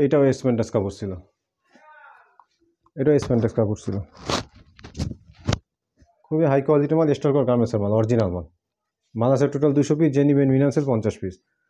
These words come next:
মালের color, যে কটা color দেওয়া হয়েছে, এই কটা কালারই সাত আটটা color, যে নিবেন মিনিমাম সেল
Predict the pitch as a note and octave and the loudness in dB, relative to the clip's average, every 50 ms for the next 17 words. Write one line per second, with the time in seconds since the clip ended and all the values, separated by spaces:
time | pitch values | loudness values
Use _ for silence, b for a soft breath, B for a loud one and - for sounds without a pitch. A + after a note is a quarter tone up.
0 | _ _ _ _ _ - B2 B2+ C3+ C3 C3+ C#3+ C#3+ D3 C#3 C3 C#3 C#3+ - D#3 | _ _ _ _ _ -2 0 0 0 0 0 0 2 2 2 2 2 2 2 2
1 | C#3+ C#3+ - D3 D3 C#3+ C3+ D3 D3 C#3+ B2 D3 B2+ - C#3+ C#3 C3+ C#3 C#3+ D3+ | 2 2 0 2 0 0 2 2 2 2 2 0 0 2 0 0 0 0 0 0
2 | D3+ D#3 - C#3+ B2+ - C#3+ - C#3 C3+ - C#3+ D#3 G3 - - _ _ _ _ | 0 -2 -4 -4 -4 -4 -2 -2 -2 0 2 0 0 0 -2 -6 _ _ _ _
3 | _ _ _ _ _ _ _ _ _ _ _ _ _ _ _ _ _ _ _ _ | _ _ _ _ _ _ _ _ _ _ _ _ _ _ _ _ _ _ _ _
4 | - A#2 C3 C3+ C#3+ C#3+ D#3+ D#3 C#3+ C3+ C3+ C#3 C3+ C3 D3+ E3+ | -2 0 2 2 4 4 2 2 2 2 2 2 2 2 0 0